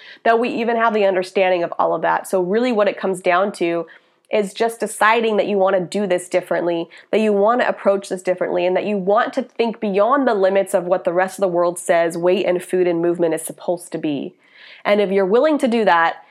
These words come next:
and open up your, your mind to approach this from a psychological perspective, you're going to find incredible results. Now, bringing this back to my dissertation, my dissertation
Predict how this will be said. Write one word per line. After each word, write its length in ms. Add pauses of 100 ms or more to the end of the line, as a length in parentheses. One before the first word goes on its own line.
(140)
and 200
open 340
up 240
your, 340
your 160
mind 560
to 160
approach 380
this 180
from 220
a 40
psychological 680
perspective, 600
you're 120
going 320
to 80
find 340
incredible 500
results. 540 (340)
Now, 120
bringing 300
this 140
back 240
to 80
my 100
dissertation, 680
my 80
dissertation 800